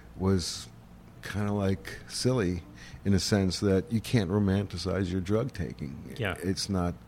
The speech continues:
Speaker 1: um, and, you know, it's not h-, helpful or, uh, part of our age at this point.
Speaker 2: Yeah.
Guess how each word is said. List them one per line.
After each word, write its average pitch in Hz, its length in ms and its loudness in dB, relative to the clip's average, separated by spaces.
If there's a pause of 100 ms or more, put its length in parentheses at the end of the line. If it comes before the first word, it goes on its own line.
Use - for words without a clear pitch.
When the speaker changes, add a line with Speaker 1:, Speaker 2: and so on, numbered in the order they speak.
Speaker 1:
um, 90 480 -2 (1120)
and, 98 260 2 (280)
you 123 100 4
know, 95 140 4
it's - 140 -2
not 101 220 2
h-, - 260 -8
helpful 120 380 4
or, 92 480 4 (520)
uh, 80 160 -4 (100)
part 98 400 2
of 95 540 0 (680)
our 101 240 4
age 98 720 2 (440)
at 95 200 -6
this 92 160 -6
point. 90 320 -6 (200)
Speaker 2:
Yeah. 104 200 -2